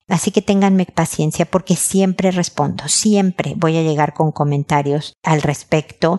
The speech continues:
de su situación para complementarla. Y lo hago por audio, lo hago a través de este podcast y no les contesto directamente a su correo para llegar a más gente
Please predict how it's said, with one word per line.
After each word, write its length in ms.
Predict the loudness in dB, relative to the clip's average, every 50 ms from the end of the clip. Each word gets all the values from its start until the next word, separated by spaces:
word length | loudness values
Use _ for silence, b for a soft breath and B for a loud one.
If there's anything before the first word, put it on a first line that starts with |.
| -4
de 260 | -4 -2 0 0 0 0
su 140 | -2 -6
situación 840 | -4 -2 -4 -4 -2 -2 -2 -2 -2 -2 0 0 2 2 2 0 -2 -2
para 460 | -2 -2 0 2 2 2 0 0 -2 -2
complementarla. 960 | -2 -2 -2 0 -2 -2 -2 -2 -2 -2 -2 -4 -4 -6 -6 -12 -20 -20 _ _
Y 180 | -2 0 0 2
lo 200 | 2 2 2 2
hago 360 | 2 0 0 0 -2 -4 -2
por 220 | -2 0 0 2 2
audio, 560 | 2 2 2 2 0 0 -2 -2 -2 -4 -6 -10 -12 _
lo 140 | -4 0 0
hago 160 | 0 0 0
a 60 | 0
través 360 | 0 0 2 2 2 0 0
de 60 | -2 -4
este 220 | -2 -2 -2 -4
podcast 580 | -2 0 -2 -2 -2 -2 -4 -4 -4 -4 -4 -2
y 60 | 0
no 240 | 0 2 2 2 0
les 240 | 0 -2 -2 -4
contesto 560 | -4 -2 -2 -2 0 -2 -4 -4 -2 -2 -2 0
directamente 640 | 0 -2 -4 -2 -2 0 0 2 0 0 -2 -4
a 20 | -6
su 160 | -6 -6 -4
correo 480 | -2 -2 0 2 2 2 2 0 0 0
para 280 | 0 2 2 2 2
llegar 320 | 2 0 0 2 2 2 2
a 40 |
más 220 | 0 0 -2 -4 -2
gente 420 | 0 0 0 0 0 0 -4 -6